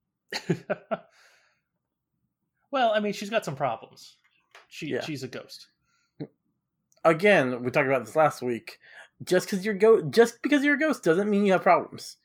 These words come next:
Speaker 2: You could have problems and be a ghost, but, you know, the prejudice
Speaker 1: All right.
Speaker 2: is really unfair, Al.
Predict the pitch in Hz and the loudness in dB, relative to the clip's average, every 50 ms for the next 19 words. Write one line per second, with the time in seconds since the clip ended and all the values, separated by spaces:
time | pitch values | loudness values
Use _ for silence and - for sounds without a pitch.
0 | _ - - 165 151 202 202 208 208 - - 208 196 190 165 156 - - 156 160 | _ -12 -8 -2 4 6 8 8 6 6 6 4 4 2 0 -4 -6 -2 0 0
1 | 156 151 151 143 123 135 113 95 - - - - - 117 - - _ _ _ _ | 2 2 0 0 0 -2 -4 -4 -6 -12 -14 -8 -8 -8 -8 -8 _ _ _ _
2 | _ _ - - 110 80 - _ _ _ _ _ _ _ _ _ _ _ _ _ | _ _ -16 -14 -12 -12 -14 _ _ _ _ _ _ _ _ _ _ _ _ _
3 | _ - - - 226 226 214 170 147 156 143 127 - - 139 - 151 160 143 135 | _ -14 -4 2 4 4 4 4 4 2 2 2 0 -4 -8 -4 0 0 2 2
4 | 120 - - - - - _ _ _ _ _ _ _ _ _ _ _ - - 160 | 0 -2 -6 -16 -20 -20 _ _ _ _ _ _ _ _ _ _ _ -4 -2 -2
5 | 143 - 143 113 87 - - 101 - | -2 0 -2 -4 -4 -6 -8 -10 -10